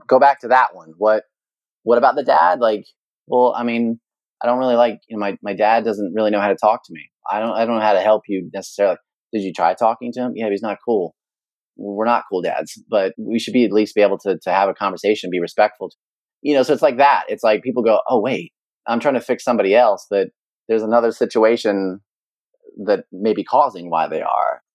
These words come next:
I'll give you one last, like, quick example. I was at the gym, like, several weeks ago, and I overheard this guy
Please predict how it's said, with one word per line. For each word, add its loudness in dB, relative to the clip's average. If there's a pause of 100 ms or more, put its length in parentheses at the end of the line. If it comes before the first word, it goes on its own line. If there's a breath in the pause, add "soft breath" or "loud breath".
I'll 0
give -2
you -2
one -2
last, -4
like, -2
quick -2
example. -2
I 4
was -4
at -12
the -10
gym, -4
like, -6
several -4
weeks -6
ago, -4
and -8
I -6
overheard 0
this -10
guy 2